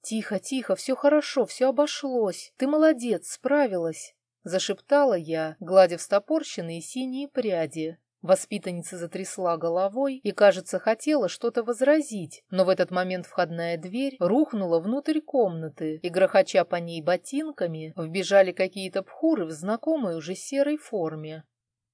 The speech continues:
"Что здесь происходит?" воскликнул один, однако вместо угрозы и возмущения в голосе звучало изумление и непонимание.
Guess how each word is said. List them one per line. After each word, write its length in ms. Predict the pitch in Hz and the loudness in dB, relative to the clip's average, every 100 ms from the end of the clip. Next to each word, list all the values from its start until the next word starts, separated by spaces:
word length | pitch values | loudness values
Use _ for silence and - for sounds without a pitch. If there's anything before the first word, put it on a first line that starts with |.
| _ | _
"Что 300 | - - 247 | -18 -2 -2
здесь 260 | 240 294 - | 2 -2 0
происходит?" 920 | 320 339 - - 208 175 165 185 _ _ _ _ | -2 -2 -4 -2 0 0 -2 -10 _ _ _ _
воскликнул 680 | 165 185 - 196 190 175 170 | 0 0 0 -8 -8 -4 0
один, 480 | 185 185 262 285 277 | 0 0 -6 -6 -2
однако 440 | 190 170 185 175 | -2 4 2 4
вместо 440 | 170 175 175 - 208 | 0 0 -6 -2 -2
угрозы 540 | 220 202 185 156 165 | -2 -2 -2 -2 -4
и 20 | |
возмущения 1080 | 160 165 180 208 - - 277 269 185 156 156 | -6 -6 -6 -8 -8 -6 -4 -4 -4 -6 -8
в 120 | - 185 | -6 -2
голосе 460 | 240 330 220 - | 2 2 2 -2
звучало 600 | 160 175 170 202 170 165 | -8 -8 -4 2 2 2
изумление 680 | 160 170 202 233 320 302 240 | -4 -4 -4 -2 -4 -4 -4
и 100 | 220 | -4
непонимание. 1120 | 233 262 277 277 294 262 175 156 147 147 151 | -6 -6 -8 -6 -6 -4 -4 -6 -10 -12 -14